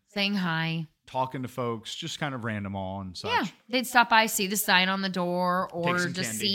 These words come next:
Speaker 1: see, like, our shit set up and ask questions
Speaker 2: Nobody
Speaker 1: and
Speaker 2: asked for anything sweeter, though, apparently.
Speaker 1: Uh, well.
Speaker 2: Well, just the one did.
Speaker 1: Not until later.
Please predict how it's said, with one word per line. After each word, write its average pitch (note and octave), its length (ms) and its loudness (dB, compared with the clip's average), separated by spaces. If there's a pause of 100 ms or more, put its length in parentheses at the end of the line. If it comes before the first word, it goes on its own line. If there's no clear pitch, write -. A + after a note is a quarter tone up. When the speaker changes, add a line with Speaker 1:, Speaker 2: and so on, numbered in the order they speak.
Speaker 1:
see, F#3+ 60 -2
like, F3+ 240 0
our F3 160 4
shit F3 300 -4
set E3 220 -2
up E3 240 2
and D#3+ 80 -6
ask E3 200 -4
questions D#3 440 -8
Speaker 2:
Nobody A#2 220 -2
Speaker 1:
and G#2+ 80 -4
Speaker 2:
asked D#3+ 140 -6
for C3+ 80 -10
anything G2+ 240 -10
sweeter, G2 360 -12
though, F#2 180 -14
apparently. G2 480 -16 (500)
Speaker 1:
Uh, D3+ 320 -4
well. C#3 240 -4
Speaker 2:
Well, A#2 300 -2
just B2 160 -10
the A#2 80 -12
one G2+ 200 -10
did. - 200 -20 (340)
Speaker 1:
Not D3 200 -8
until D3+ 260 -12
later. C#3 460 -6